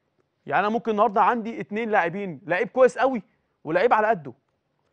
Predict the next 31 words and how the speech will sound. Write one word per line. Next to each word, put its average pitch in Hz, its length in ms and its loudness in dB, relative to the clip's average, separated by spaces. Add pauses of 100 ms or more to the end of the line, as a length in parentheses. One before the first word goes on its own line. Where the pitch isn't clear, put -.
(160)
اللعيب 190 220 2
اللي 269 120 -2
على 240 80 -2
قده 285 160 -4
ده 254 120 4
ممكن 262 280 -4
يروح 247 200 -4
نادي 277 180 -4
زي 233 120 -2
النادي 233 240 -4
الأهلي، 262 360 -2 (680)
لأن 202 260 -4
هو 262 140 0
اللي 247 100 -4
يتشاف، 254 380 -4
ممكن 254 200 -10
يتاخد. 220 400 -6 (140)
طب 143 220 -10
اللعيب 185 300 -4
التاني 269 280 -2
ده 254 80 4
إيه، 262 200 -2
إيه 240 120 -8
نظامه؟ 226 360 -4 (920)
النظام 170 380 -2
الواضح 262 360 0
وال-، 185 200 -4
والأساسي 180 520 -6
هو 247 120 0
حاجتين 226 380 -10
اتنين، 180 340 -16